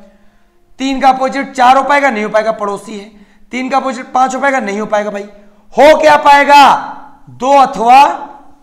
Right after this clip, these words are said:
छह। तो करेक्ट आंसर क्या है? दो अथवा छह। उम्मीद करते सब बच्चों को समझ में आ गया होगा।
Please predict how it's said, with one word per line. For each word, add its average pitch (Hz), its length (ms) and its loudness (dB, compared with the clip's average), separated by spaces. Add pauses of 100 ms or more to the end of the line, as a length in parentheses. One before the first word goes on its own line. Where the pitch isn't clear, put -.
(120)
छह। 165 340 -10 (1000)
तो 208 100 -10
करेक्ट 220 400 -2
आंसर 254 320 -2
क्या 262 160 0
है? 269 320 -4
दो 220 120 0
अथवा 214 380 -2 (400)
छह। 147 260 -8 (360)
उम्मीद 214 340 -6
करते 208 240 -6
सब 170 220 -10
बच्चों 180 260 -12
को 160 100 -20
समझ - 240 -20
में - 120 -20
आ - 100 -20
गया - 180 -20
होगा। - 220 -20